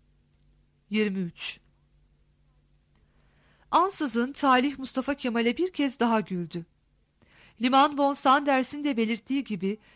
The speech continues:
büyük bir kumandanın en temel niteliğine sahipti. Talih ve yine talih.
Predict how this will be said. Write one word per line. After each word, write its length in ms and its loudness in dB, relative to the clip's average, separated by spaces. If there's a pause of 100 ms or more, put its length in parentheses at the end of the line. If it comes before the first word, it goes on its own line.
(140)
büyük 260 0
bir 120 4
kumandanın 640 2
en 220 -2
temel 320 2
niteliğine 500 0
sahipti. 680 -4 (460)
Talih 500 4 (140)
ve 80 2
yine 300 0
talih. 480 -6